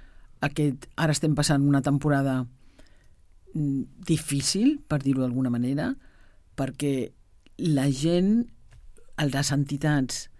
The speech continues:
el que entenen és que veuen la idea, però al final no acaben de complir tots els requisits funcionals de lo que és un canviador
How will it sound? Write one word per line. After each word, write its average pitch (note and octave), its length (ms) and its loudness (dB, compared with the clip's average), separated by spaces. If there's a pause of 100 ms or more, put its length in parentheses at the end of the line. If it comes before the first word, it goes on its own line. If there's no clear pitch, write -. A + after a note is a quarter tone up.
(480)
el D#3+ 140 2
que D#3+ 100 -4
entenen F3+ 560 0
és D#3 180 -2
que C#3+ 120 -4
veuen D3+ 440 2
la B2+ 100 0
idea, E3+ 560 -2 (500)
però B2+ 160 2
al D#3+ 60 0
final E3+ 440 -4
no G3 280 0
acaben G3 500 -2
de E3+ 140 -4
complir E3+ 720 -4
tots F#3+ 320 0
els F3 140 -4
requisits D#3+ 480 -4
funcionals D3+ 760 0
de D3 120 0
lo C#3+ 120 2
que D#3 120 -2
és F3 140 -4
un D3+ 120 -4
canviador C3+ 500 -2